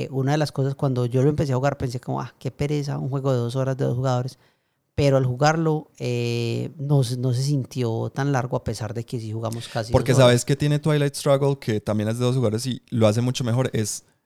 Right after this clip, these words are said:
Speaker 2: el hecho de que en ese juego sí se siente como una, un, ¿cómo se llama en español? Un, un tug of war.
Speaker 1: Un, un, como un tira y afloja.
Speaker 2: Un tira y afloje, ¿cierto? Como que yo tengo que tirar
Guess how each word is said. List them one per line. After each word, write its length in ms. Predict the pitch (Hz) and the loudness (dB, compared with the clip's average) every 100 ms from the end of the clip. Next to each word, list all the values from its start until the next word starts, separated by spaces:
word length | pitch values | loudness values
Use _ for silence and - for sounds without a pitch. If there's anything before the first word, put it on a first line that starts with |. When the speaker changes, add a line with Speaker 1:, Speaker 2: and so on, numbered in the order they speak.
| _ - | _ -2
Speaker 2:
el 160 | 123 | 2
hecho 200 | 120 - | 2 2
de 120 | 127 | 0
que 200 | - 110 104 | 0 -2 0
en 80 | 110 | 0
ese 180 | 107 | 2
juego 260 | 117 131 127 | 2 2 2
sí 140 | 117 | 0
se 140 | 104 113 | 0 0
siente 280 | 120 117 131 | -2 -4 -4
como 320 | 117 104 101 | -2 0 -2
una, 560 | 101 98 110 113 113 113 | -2 -2 -2 -2 -2 -4
un, 340 | 113 104 101 | -6 -6 -8
¿cómo 200 | 104 117 | -8 -6
se 80 | 127 | -4
llama 240 | 120 113 127 | -2 0 0
en 80 | |
español? 480 | 131 - 107 104 104 | -2 -2 -2 -2 -2
Un, 580 | 117 123 131 131 131 131 - | -2 -2 -4 -4 -4 -6 -6
un 260 | 110 107 | -4 -4
tug 220 | 107 120 117 | -4 -2 -2
of 100 | 104 | -2
war. 300 | 110 110 117 | 0 -2 -4
Speaker 1:
Un, 240 | 180 160 165 | -6 -4 -4
un, 100 | 175 | -6
como 220 | 156 147 | -4 -2
un 100 | 139 | -2
tira 180 | 180 175 | -2 -2
y 80 | |
afloja. 360 | 156 139 147 120 | -2 -2 0 0
Speaker 2:
Un 80 | 113 | 0
tira 240 | 127 127 | 2 4
y 20 | |
afloje, 320 | 113 120 110 101 | 2 2 0 -2
¿cierto? 260 | 127 120 110 | -4 -6 -6
Como 200 | 107 104 | -6 -6
que 140 | 110 | -6
yo 160 | 107 110 | -6 -4
tengo 240 | 131 135 | -2 -2
que 100 | 147 | -2
tirar 540 | 143 147 170 180 180 | -2 4 4 4 2